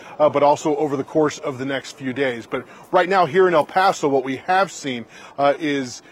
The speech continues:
a, a number, I think the number was about twenty-five hundred migrants or so just here in this area that had come across the river, and they're essentially waiting in that space between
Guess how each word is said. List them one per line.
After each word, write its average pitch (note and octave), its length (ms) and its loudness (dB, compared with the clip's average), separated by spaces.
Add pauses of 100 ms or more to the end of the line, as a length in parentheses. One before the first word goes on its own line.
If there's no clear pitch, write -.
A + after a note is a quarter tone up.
(120)
a, C#3+ 220 -2
a D3+ 40 -4
number, D3 680 0
I C3 80 0
think C#3 180 -10
the D3+ 80 -4
number D3 220 -2
was C#3 100 -2
about C3 220 -2
twenty-five E3 640 0
hundred D3 360 -4
migrants C#3+ 400 -2
or B2 80 -10
so C#3 220 0
just C3+ 240 -10
here D#3 180 -4
in C#3+ 80 -2
this C3 160 -8
area C3+ 400 -2 (300)
that D3+ 120 0
had D3 160 0
come F#3 200 0
across E3+ 400 2
the E3+ 120 -2
river, D3 380 2 (360)
and D#3+ 120 -4
they're D#3 100 2
essentially F3 460 0
waiting D#3+ 460 2
in C3+ 100 -4
that C#3 160 -4
space - 480 0
between D3 420 -4